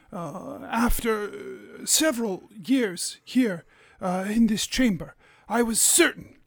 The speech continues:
certain that they would succeed at what they were, had set out to do. Now, of course, they didn't,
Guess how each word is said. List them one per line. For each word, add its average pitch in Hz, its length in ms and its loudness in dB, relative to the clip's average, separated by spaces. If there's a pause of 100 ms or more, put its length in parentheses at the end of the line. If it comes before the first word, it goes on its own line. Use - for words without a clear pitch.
(240)
certain 247 640 2 (240)
that 180 140 -10
they 233 120 -2
would 214 160 -2
succeed - 600 -2 (200)
at 175 120 -8
what 208 160 -4
they 208 100 -2
were, 190 260 -2
had 180 140 -6
set 254 160 4
out 196 160 2
to 165 60 -10
do. 139 200 -10 (360)
Now, 220 120 4
of 214 100 0
course, 269 220 2 (180)
they 247 140 2
didn't, 170 400 -6